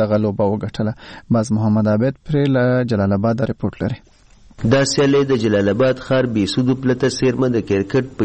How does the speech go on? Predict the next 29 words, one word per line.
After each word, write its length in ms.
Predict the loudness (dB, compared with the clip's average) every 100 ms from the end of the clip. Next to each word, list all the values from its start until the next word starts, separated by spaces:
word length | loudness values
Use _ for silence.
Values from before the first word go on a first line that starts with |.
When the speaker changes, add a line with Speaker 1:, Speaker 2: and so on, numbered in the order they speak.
| 2
Speaker 2:
یو 80 | 2
خصوصي 420 | 0 -2 -2 -2 0
لوبغالي 480 | 2 2 2 2 0
کې 120 | 0 -2
ترسره 440 | -2 -2 0 2
شوې. 260 | 0 0 -2 -4 -16 -20 -12
چې 100 | -4 0
د 40 | 2 2
یوې 200 | 2 2
اونۍ 260 | 2 2 0 0
په 60 | 0
دوران 340 | 2 2 2 0
کې 80 | 0 0
لس 140 | 0 -2 -2
ټیمونه 360 | 0 2 2 0 -2
په 60 | -6
خپلو 260 | 0 2 2
منځو 280 | 2 2 0 0
کې 100 | 0 0
ولوبېدل، 640 | 2 2 2 0 2 -2 -4 -16 -10
چې 80 | -4 -2
ختیځ 300 | -2 0 2 2
اکاډمۍ 500 | 2 2 2 2 0 0
په 60 | -2
شلو 220 | 0 0 2 2
اوورونو 440 | 2 2 2 2 0
کې 80 | -2 -2
د 20 | -2
ټولو 240 | 0 2